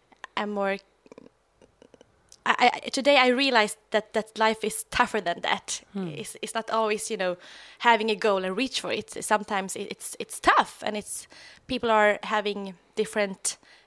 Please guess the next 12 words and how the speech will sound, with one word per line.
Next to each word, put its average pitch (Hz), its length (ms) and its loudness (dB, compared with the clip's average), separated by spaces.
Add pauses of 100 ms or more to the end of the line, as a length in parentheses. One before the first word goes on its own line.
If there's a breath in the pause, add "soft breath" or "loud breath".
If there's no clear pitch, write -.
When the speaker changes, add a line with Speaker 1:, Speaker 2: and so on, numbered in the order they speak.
(180 soft breath)
Speaker 1:
they're 220 160 6
coming 226 360 0
from, 196 220 -6
from 202 160 -8
different 196 420 -6
ways 226 340 -2
in 190 140 -6
life 190 480 2
with 190 180 -8
different, 190 680 -6
um, 180 320 -6 (800 soft breath)
förutsättningar 226 840 -6